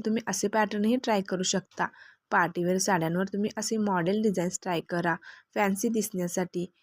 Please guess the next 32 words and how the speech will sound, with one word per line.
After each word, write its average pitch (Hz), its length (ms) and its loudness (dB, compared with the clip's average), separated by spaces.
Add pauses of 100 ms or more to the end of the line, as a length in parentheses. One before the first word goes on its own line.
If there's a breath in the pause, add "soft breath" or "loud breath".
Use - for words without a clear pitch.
(160)
या 240 140 2
व्हिडिओमध्ये 220 540 4
मी 233 140 2
वेगवेगळ्या 208 400 4
पॅटर्नचे 202 500 0
वेगवेगळे 196 380 4
डिझाईन्स 196 400 2
दाखवलेले 175 460 2
आहेत, 175 280 2 (320)
कारण 202 280 6
प्रत्येकीच्या 214 680 0
आवडीनिवडी 185 580 2
या 196 120 2
वेगवेगळ्या 170 600 2
असतात. 165 340 -2 (180)
सगळ्यांना 170 500 2 (100)
आवडतील 180 520 2
अशाच 233 340 2
डिझाईन्स 185 420 2
मी 208 80 0
शेअर 214 340 2
केल्या 175 220 0
आहेत. 175 200 0 (200)
I 220 120 4
hope 240 240 2
तुम्हाला 226 220 2
यातील 220 340 2
एकतरी 202 380 0
डिझाईन 208 360 2
नक्कीच 202 340 -4
आवडली 175 360 2
असेल. 165 320 -2